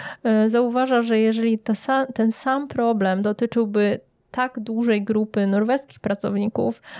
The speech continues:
rozwiązanie znalazłoby się szybciej prawdopodobnie. Więc tutaj, em, nawet wśród Norwegów pojawia się słowo dyskryminacja.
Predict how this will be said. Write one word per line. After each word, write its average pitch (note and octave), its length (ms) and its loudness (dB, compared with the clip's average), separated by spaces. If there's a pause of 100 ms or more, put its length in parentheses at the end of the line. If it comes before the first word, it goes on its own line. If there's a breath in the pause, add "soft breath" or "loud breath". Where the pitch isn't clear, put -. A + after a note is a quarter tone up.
(120)
rozwiązanie B3 760 0
znalazłoby A#3 600 2
się G#3 560 0 (640)
szybciej - 600 -6
prawdopodobnie. G3+ 800 -4 (460 loud breath)
Więc G#3+ 400 0
tutaj, A#3 680 0
em, G#3 520 2 (300)
nawet A#3 360 2
wśród A3+ 320 -6
Norwegów A3 460 0
pojawia G3+ 380 0
się G#3 140 -4
słowo G3+ 320 0
dyskryminacja. G#3 920 -2